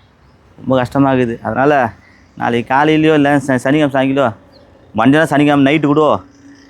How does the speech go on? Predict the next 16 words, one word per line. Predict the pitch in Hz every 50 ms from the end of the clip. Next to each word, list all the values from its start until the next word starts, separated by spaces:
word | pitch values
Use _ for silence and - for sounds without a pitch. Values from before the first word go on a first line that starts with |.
| -
திருச்செந்தூர் | - 165 170 170 180 170 147 135
போயிட்டு | 151 160 143 151 143 127 135
முருகான்னு | 139 143 139 143 143 147 156 156 160
போய் | 170 151 143 151
போயிட்டு | 160 160 147 143 127 110 - _ _ _ _ _ _ _ _ _ _ _ _ _ -
வந்துட்டேன். | 147 - 143 151 160 147 160 147 135 -
போயிட்டு | 147 151 160 139 147 127 123 117 - - - -
மொட்டை | - 131 123 151 151
ராசி | 160 156 - -
வரலாம்னு | 151 143 139 143
சொல்லிட்டு | 143 143 143 -
கிளம்பலான்னுக்கிறேன். | 139 131 131 139 139 143 135 139 131 131 - - _ _ _ _ - 127
பார்க்கலாம் | 135 147 147 139 131 - - - _ - 104 117
வாங்க, | 127 147 151 143 143 139 127
நாளைக்கு | 123 139 143 135 151
இருக்குது, | 143 135 139 131 139